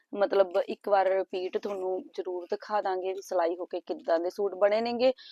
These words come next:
ਕੋਈ ਵੀ ਤੁਸੀਂ ਸਾਡੇ ਨਾਲ ਆਪਣਾ ਡਿਜ਼ਾਈਨ ਸ਼ੇਅਰ ਕਰਕੇ ਸੂਟ ਰੈਡੀ ਕਰਵਾ ਸਕਦੇ ਹੋ, ਜਾਂ ਆਪਾਂ ਵੀਡੀਓ ਪਾਉਂਦੇ ਰਹਿੰਦੇ ਹਾਂ ਪੰਜ ਸੱਤ ਦਿਨਾਂ ਬਾਅਦ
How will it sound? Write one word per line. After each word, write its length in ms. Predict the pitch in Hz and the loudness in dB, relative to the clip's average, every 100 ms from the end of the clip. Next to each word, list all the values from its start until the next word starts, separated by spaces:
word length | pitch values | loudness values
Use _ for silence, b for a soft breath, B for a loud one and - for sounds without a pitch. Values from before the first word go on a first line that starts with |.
| B - | B 4
ਕੋਈ 200 | 294 294 | 8 8
ਵੀ 100 | 302 | 6
ਤੁਸੀਂ 260 | 294 320 311 | 4 2 6
ਸਾਡੇ 340 | 311 240 233 | 10 10 8
ਨਾਲ 180 | 233 240 | 6 8
ਆਪਣਾ 340 | 214 - 208 | 6 6 2
ਡਿਜ਼ਾਈਨ 380 | 208 208 202 202 | 2 2 2 0
ਸ਼ੇਅਰ 280 | - 226 220 | 2 2 4
ਕਰਕੇ 720 | 247 233 - 240 220 220 214 | 4 2 4 4 6 2 -2
ਸੂਟ 240 | - 214 208 | -2 -2 2
ਰੈਡੀ 200 | 202 190 | 2 2
ਕਰਵਾ 380 | - 202 196 196 | -2 4 4 4
ਸਕਦੇ 320 | 220 208 208 | 0 0 0
ਹੋ, 60 | |
ਜਾਂ 200 | 208 220 | 4 6
ਆਪਾਂ 240 | 208 - 208 | 6 6 4
ਵੀਡੀਓ 320 | 214 202 214 | 4 4 4
ਪਾਉਂਦੇ 380 | - 190 175 190 | 6 4 4 4
ਰਹਿੰਦੇ 300 | 196 196 214 | 2 0 0
ਹਾਂ 80 | 233 | 2
ਪੰਜ 280 | 220 190 | 2 2
ਸੱਤ 260 | 196 196 - | 2 -2 -2
ਦਿਨਾਂ 300 | 185 190 185 | -6 -4 -2
ਬਾਅਦ 300 | 180 175 175 | 2 2 4